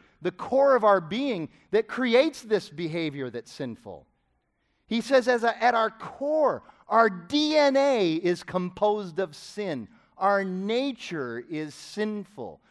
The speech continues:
We cannot do anything but sin. That's what he's getting at, and that offends, because God is holy.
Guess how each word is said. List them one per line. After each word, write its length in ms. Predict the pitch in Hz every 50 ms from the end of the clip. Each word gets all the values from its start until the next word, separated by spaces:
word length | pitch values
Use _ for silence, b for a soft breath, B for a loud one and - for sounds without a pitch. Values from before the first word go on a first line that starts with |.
| b b b
We 200 | 170 202 247 277
cannot 600 | 233 - - - 233 226 233 226 220 220 214 170
do 200 | 160 202 214 214
anything 680 | 226 - 214 220 220 226 214 - 220 214 208 190 170 135 117 107 -
but 260 | - 269 240 220 - - _ _ _ _ _ _ _
sin. 600 | _ - - - - - 190 170 139 110 92 82 - b b b b b
That's 400 | 135 165 190 214 247 247 - -
what 160 | 202 190 190 185
he's 180 | 180 170 135
getting 380 | 135 151 175 180 180 160 135 110
at, 180 | 92 76 - b b b b b b
and 200 | 143 139 139 147
that 160 | 147 147 151
offends, 680 | 156 - - 202 196 170 127 95 78 - _ _ _ _ _ _ _ _ _ _ _ _ _ _ _ _ _
because 260 | _ - - 143 127 127
God 400 | 113 147 156 156 156 147 165 156
is 280 | 147 143 123 - - _ _ _ _ _ _ _
holy. 480 | - - 165 160 147 110 90 80 80